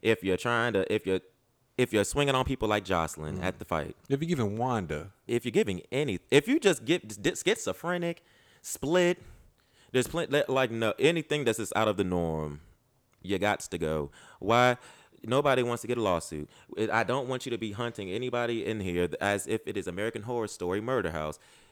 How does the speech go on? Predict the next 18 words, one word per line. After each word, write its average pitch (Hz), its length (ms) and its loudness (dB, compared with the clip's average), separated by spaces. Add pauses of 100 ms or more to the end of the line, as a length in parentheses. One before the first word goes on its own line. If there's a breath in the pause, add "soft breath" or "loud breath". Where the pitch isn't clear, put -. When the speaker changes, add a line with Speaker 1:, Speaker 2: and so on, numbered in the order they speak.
(100)
Speaker 1:
No 101 120 -8
one 135 140 -4
has 156 120 -8
time 85 240 -6
for 82 140 -10
that. 80 260 -6
You're 82 60 -14
gonna 78 160 -12
do 135 600 -6 (260)
your 90 80 -6
da-da-das. 92 800 -6 (100)
If - 80 -12
you 90 80 -8
wanna 80 120 -6
go 82 100 -2
to 78 140 -10
that 123 260 -2
level, 156 400 -2